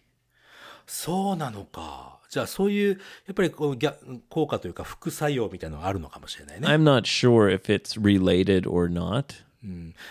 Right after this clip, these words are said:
Speaker 1: そ-、それ言ったら俺だってめちゃめちゃ汗かくよ。もう常になんか、常に豚骨とか出てるからね、俺。うん。
Speaker 2: <laughs> Yes, you always talk about your, your oily sweat.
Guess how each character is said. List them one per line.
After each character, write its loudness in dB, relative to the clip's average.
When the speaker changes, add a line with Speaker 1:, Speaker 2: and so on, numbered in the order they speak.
Speaker 1:
そ-、 -8
そ 0
れ 4
言 4
っ 0
た 6
ら 4
俺 4
だ -2
っ -8
て -2
め -4
ち -2
ゃ 2
め 2
ち 0
ゃ 2
汗 -2
か -6
く -20
よ。 -16
も -6
う -8
常 0
に 4
な 2
ん -4
か、 -6
常 4
に 2
豚 0
骨 -2
と -10
か -2
出 -2
て -4
る -4
か -16
ら -16
ね、 -10
俺。 -16
う -10
ん。 -20
Speaker 2:
<laughs> -10
Yes, -10
you -4
always 4
talk 0
about -2
your, -6
your -2
oily 8
sweat. -4